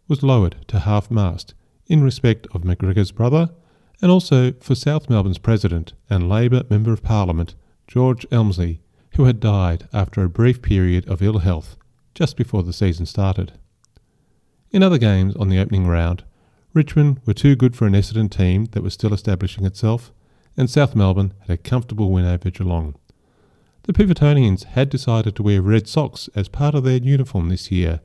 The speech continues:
but the new colour did not help in the opening round. Round two saw the end of one of the longest winning, or losing, streaks between two clubs. Richmond had entered the V F L in nineteen oh eight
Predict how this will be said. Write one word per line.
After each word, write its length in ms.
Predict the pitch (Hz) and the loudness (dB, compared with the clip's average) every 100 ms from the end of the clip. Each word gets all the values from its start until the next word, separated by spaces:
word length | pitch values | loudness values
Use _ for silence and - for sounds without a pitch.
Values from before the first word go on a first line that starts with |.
| _ _ _ _ _ | _ _ _ _ _
but 140 | 208 | -2
the 80 | 160 | 2
new 160 | 131 135 | 2 2
colour 360 | - 95 98 - _ | 0 0 0 -4 _
did 180 | - 135 | -8 -2
not 160 | 127 107 | -2 0
help 320 | 104 80 - | -2 -4 -6
in 100 | 95 | -4
the 100 | 85 | -2
opening 300 | 82 82 85 | -2 -4 -4
round. 380 | 85 87 85 85 _ _ _ _ _ _ _ _ _ _ _ _ _ _ _ | 0 0 -2 -6 _ _ _ _ _ _ _ _ _ _ _ _ _ _ _
Round 380 | 131 160 214 208 | 4 6 6 2
two 420 | - 147 87 85 98 _ _ - | 2 2 4 0 -8 _ _ -8
saw 220 | - 135 | -2 0
the 240 | 135 131 - | 0 -2 0
end 340 | 127 135 139 - | 2 2 0 -2
of 140 | 90 | 0
one 160 | 95 95 | 2 2
of 60 | |
the 100 | 87 | 0
longest 480 | 87 104 135 156 - | 0 2 2 2 2
winning, 440 | 120 123 160 196 - _ _ _ - | 2 4 4 2 -6 _ _ _ -4
or 180 | 92 82 | -2 0
losing, 540 | 87 160 120 98 135 - | 4 4 4 2 -2 -12
streaks 520 | - - 98 98 - - _ _ | -20 -4 0 0 -2 -16 _ _
between 400 | 98 - 92 90 | -8 -2 -2 0
two 180 | - 120 | 0 -2
clubs. 440 | - 85 - - - _ _ _ _ _ _ _ _ _ | 0 -4 -4 -16 -20 _ _ _ _ _ _ _ _ _
Richmond 440 | 160 190 - 104 76 | 0 0 0 -2 -2
had 140 | - 110 | -2 2
entered 260 | 147 180 | 4 2
the 80 | 175 | 0
V 180 | 143 139 | 2 2
F 140 | 135 | 2
L 140 | 117 92 | 0 2
in 100 | 92 | 2
nineteen 320 | 95 98 107 | 2 2 0
oh 140 | 107 | 0
eight 200 | 127 - | 0 -4